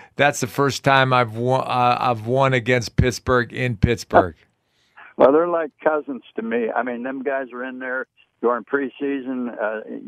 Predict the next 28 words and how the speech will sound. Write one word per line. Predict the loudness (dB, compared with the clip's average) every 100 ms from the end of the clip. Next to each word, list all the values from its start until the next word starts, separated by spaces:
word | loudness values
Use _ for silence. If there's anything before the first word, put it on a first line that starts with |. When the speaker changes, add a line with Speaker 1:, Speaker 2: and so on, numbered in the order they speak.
| -14
Speaker 2:
scrimmages | -2 0 0 -4 -4 -6 -8
with | -10
the | -12 -14 -8
Steelers. | -6 -4 -6 -8
They're | -8
like | -6 -6 -6
long-lost | -4 -4 -4 -6 -6 _ 0
cousins, | 0 0 -8 -12 -10 -6
uh, | -6 _ -20 -20 -6 0
uh, | 0
the | 2
Redskins | 0 -2 -6 -8 -8 -6
slash | -2 -2 -2 -6
Washington | -4 -4 -4 -12 -10 -10 -6
team. | 0 0
I, | 0 -2
I've | -4 -4
always | -4 -6
liked | -6 -8 -10
that | -10 -10 _
team | -6 -4 -4 -6 -4
and | -6 -4
their | -4
whole | -2 0
organization. | 0 -4 -8 -14 -12 -12 -12 -14 -14
And | -12 -10 -8
like | -10
you | -10